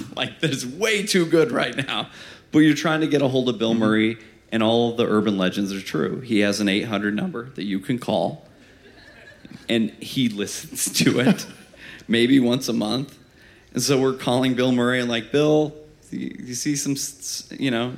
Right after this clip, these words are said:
Speaker 1: shirts on the street? You might wanna give us a call. We owe you a lot of money." And then you called, he's got a producer, and we called him and his brothers, and we called them. He, the moral of the story is we knew,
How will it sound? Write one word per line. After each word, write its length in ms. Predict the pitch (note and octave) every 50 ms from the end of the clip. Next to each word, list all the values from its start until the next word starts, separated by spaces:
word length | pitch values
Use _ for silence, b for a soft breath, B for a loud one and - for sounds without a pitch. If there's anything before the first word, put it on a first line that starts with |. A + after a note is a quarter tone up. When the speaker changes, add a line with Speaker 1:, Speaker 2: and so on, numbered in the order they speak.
| -
Speaker 1:
shirts 380 | - - - - C#3 C#3 C#3 -
on 80 | C#3+
the 80 | C#3 C3+
street? 400 | C#3 - - C3+ C3 C#3 C3+ - - B B B B B B B B B - _ - - -
You 80 | - -
might 140 | - D3+ D#3
wanna 140 | D#3+ D3+ D3
give 120 | C#3 C#3
us 120 | C#3+ C#3 -
a 40 |
call. 180 | - C#3 C#3 C3
We 160 | C3 B2+ A#2
owe 100 | A#2 G#2+ -
you 160 | - A#2+ A2 A2+
a 40 |
lot 160 | A2+ G#2+ - -
of 60 | -
money." 320 | G#2+ A#2+ C#3+ C#3+ A#2 G#2 - B B B B B B B B B B B -
And 120 | A#2+ B2+
then 140 | C3 C3 C3+
you 160 | C3 C3 B2
called, 380 | B2+ - - A2 A#2+ A#2+ A2+ A#2
he's 240 | A2 B2+ A2+ -
got 160 | - A2 G#2 G#2+
a 40 |
producer, 640 | G#2 - A2 G2 F#2+ G2 G2 G#2 - - A#2+ A#2+ B2+
and 180 | A2+ G2+ G2+
we 100 | G2+ G2+
called 340 | G2 - - F#2+ F#2+ F#2+ G#2
him 280 | G#2+ F#2+ F#2+ G2 G2 - B B B B B B B
and 100 | A#2 A#2
his 140 | A2 G2+ -
brothers, 600 | - - G2+ F#2 F#2 F#2 G2 G2+ G#2 A2 A2 A2
and 140 | G2+ F#2+ G2
we 100 | G2+ F#2+
called 320 | - - G2 F#2+ F#2 F#2
them. 380 | F#2+ F#2 F#2 F#2 F#2+ G#2 G#2+ - B B B B B B
He, 380 | _ - - D#3+ E3 D#3+ D3+ C3
the 160 | - - D3+
moral 180 | F3+ G#3 G#3+ G3
of 40 | E3+
the 40 | -
story 140 | - D#3+ C#3+
is 80 | B2
we 140 | B2 C3+ C3
knew, 640 | C3 C#3 C#3+ D3+ E3 E3+ D#3+ D#3+ E3 E3+ F3 D#3+